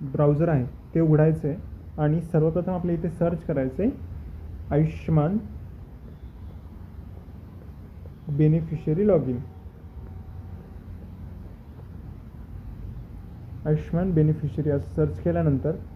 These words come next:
सर्वप्रथम आपल्याला पहिली वेबसाइट दिसेल, पीएमजे बेनिफिशरी पोर्टल, नॅशनल हेल्थ अथॉर-, अथॉरिटी.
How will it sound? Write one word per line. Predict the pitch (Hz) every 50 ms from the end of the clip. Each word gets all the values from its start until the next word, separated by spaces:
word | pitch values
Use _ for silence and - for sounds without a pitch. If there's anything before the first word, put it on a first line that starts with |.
| - - -
सर्वप्रथम | - 160 156 165 165 180 185 175 196 196
आपल्याला | 190 175 185 175 170 175
पहिली | 170 - 165 165 175 180
वेबसाइट | 175 160 - - 170 156 156
दिसेल, | 165 160 - 156 175 196 - - - - - - - - - -
पीएमजे | - 170 170 180 185 185 185 156 175 170 151 131 127 - - - - - - - - -
बेनिफिशरी | 147 151 156 156 160 160 165 156 - 165 160 165
पोर्टल, | 165 - 143 131 123 - 185 214 220 - - 151
नॅशनल | 147 147 143 - - 160 165 180 - - -
हेल्थ | 156 180 190 - - -
अथॉर-, | 175 151 156 147 143 139 - - 156
अथॉरिटी. | - 156 139 139 131 131